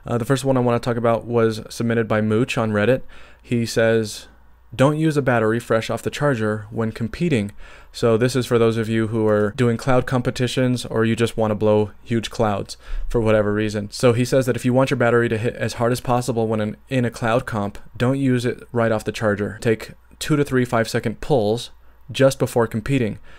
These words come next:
This warms up the battery a little bit, which lowers its internal resistance.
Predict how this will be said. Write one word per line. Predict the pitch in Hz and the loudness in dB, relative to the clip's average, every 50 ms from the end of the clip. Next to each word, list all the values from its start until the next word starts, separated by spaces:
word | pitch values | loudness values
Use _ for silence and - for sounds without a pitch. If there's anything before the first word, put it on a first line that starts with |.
| - - - | -20 -8 -6
This | - 113 - | -4 -4 0
warms | 123 127 123 120 117 | 2 2 2 4 2
up | 123 117 - | 2 0 0
the | 117 | -2
battery | 104 113 110 113 117 127 131 127 | 0 2 2 2 4 2 2 2
a | 123 | 2
little | 131 131 131 | 2 2 2
bit, | 123 135 147 147 - - | 2 2 0 0 0 -2
which | 123 120 - - | -4 -6 -4 -2
lowers | 117 117 117 117 117 117 107 | 0 2 2 4 2 2 0
its | 113 110 - | -2 -4 -4
internal | 113 110 104 - 127 117 110 | -4 -6 -4 -2 -2 -2 -2
resistance. | 104 107 104 107 151 170 165 - 101 82 - - - | -2 -2 0 0 0 0 0 -2 -6 -8 -10 -12 -16